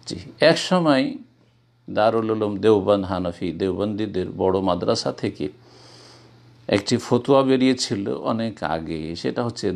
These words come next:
দারুল হার্ব, হ্যাঁ ভারত, আর দারুল হার্বে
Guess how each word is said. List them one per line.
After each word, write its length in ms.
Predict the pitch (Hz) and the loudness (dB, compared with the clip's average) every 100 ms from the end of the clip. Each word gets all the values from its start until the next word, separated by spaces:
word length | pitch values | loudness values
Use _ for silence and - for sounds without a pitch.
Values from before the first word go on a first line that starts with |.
| 107 | 4
দারুল 340 | 104 113 113 87 | 4 4 2 -2
হার্ব, 260 | - 120 175 - _ _ _ _ _ _ _ _ _ _ _ | 0 0 0 -14 _ _ _ _ _ _ _ _ _ _ _
হ্যাঁ 240 | - 92 90 98 | 0 2 2 0
ভারত, 300 | 87 82 - - 120 | 0 0 -2 0 0
আর 80 | 101 104 | 2 4
দারুল 320 | 120 120 113 87 | 4 4 0 -2
হার্বে 420 | 90 82 87 98 | -4 -2 -4 -4